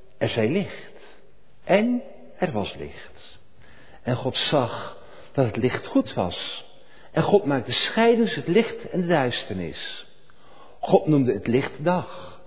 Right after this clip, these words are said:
De duisternis noemde hij nacht.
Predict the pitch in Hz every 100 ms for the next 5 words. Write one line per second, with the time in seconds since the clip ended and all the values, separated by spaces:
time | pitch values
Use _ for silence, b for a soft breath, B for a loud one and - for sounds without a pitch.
0 | b b b - 113 208 254 - 254 240
1 | 233 233 202 175 196 147 90 - - -
2 | -